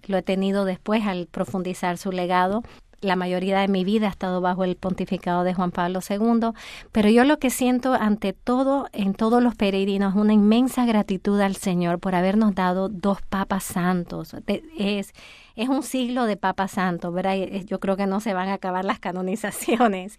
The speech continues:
pero definitivamente es una gracia única, singular, histórica para la vida de la Iglesia,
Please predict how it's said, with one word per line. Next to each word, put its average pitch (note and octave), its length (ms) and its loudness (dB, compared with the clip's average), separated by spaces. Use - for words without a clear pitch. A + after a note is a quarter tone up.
pero A#3 220 2
definitivamente A3+ 840 0
es A#3 60 -2
una G#3 280 -2
gracia A3 640 -2
única, A#3+ 460 0
singular, F#3+ 720 -2
histórica A3+ 720 0
para F#3+ 200 -4
la F3+ 120 -2
vida F#3 220 0
de F3+ 120 -2
la F3+ 80 -2
Iglesia, F3 520 -4